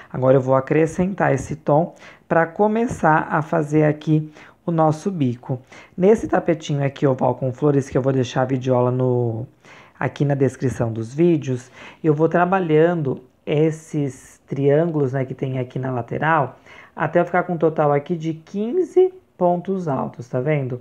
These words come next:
E eu já cheguei aqui no total desses quinze pontos altos. Então, agora eu vou começar a fazer o meu biquinho, que é feito com leques. Eu faço uma carreirinha inteira de leques e depois leque com picô.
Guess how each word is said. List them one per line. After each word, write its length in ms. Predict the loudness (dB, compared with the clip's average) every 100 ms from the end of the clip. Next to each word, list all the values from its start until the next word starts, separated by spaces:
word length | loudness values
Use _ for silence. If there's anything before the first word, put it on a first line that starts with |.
| -12 -20 -20 _
E 140 | 0 4
eu 100 | 4
já 180 | 2 -2
cheguei 440 | -2 -2 2 2
aqui 320 | 0 0 -2 -4 _ -20 _
no 60 | -4
total 320 | -2 0 0
desses 360 | 0 -2 -4 -12
quinze 300 | -6 -4 -4
pontos 420 | -2 -2 -2 -2
altos. 360 | -2 -4 -8 -8
Então, 180 | -2
agora 280 | 0 0 0
eu 40 | 0
vou 100 | -4
começar 360 | -2 -4 -2
a 20 |
fazer 500 | -2 -2 2 0 0 -10 -20 -20 -20 -6
o 60 |
meu 200 | 0 2
biquinho, 600 | 2 0 -4 -2 -2 -2
que 120 | -2 -2
é 100 | -2
feito 400 | 0 -2 -2 -6
com 340 | -2 0 2
leques. 420 | 2 2 0 -2
Eu 80 | -2
faço 260 | 0 -2 -2
uma 140 | -4
carreirinha 380 | 0 0 0 -2
inteira 360 | 0 2 2
de 140 | 0 0
leques 480 | 2 0 -2 -18 _ _ -20 -20 _
e 60 | -2
depois 380 | -2 2 2 4
leque 340 | 4 4 0
com 120 | -6
picô. 440 | -2 -2 0 -4